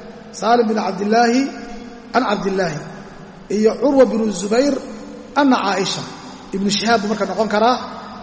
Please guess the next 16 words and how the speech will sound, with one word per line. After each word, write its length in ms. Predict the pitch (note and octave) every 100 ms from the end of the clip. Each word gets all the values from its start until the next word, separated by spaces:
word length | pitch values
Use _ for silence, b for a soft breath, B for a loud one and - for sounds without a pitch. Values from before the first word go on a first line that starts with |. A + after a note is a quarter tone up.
| -
Maxaa 160 | - A3
yeelay 220 | A#3 G#3+
Ibnu 140 | G#3 G#3
Shihaab 360 | - A3 B3 F3 - - - -
Salimna 400 | - G#3+ B3 A3+
waa 140 | A3
ka 120 | G#3 B3
wariyaa, 420 | A3+ G#3+ G#3+ G#3+
Urwana 240 | A3+ B3+
waa 120 | G#3+
ka 100 | F#3
wariyaa. 340 | F#3+ E3 D3+ - - - - - -
Siduu 300 | - D4 D4
marka 260 | C#4 - B3+
uu 160 | A#3 A#3+
igu 200 | A#3+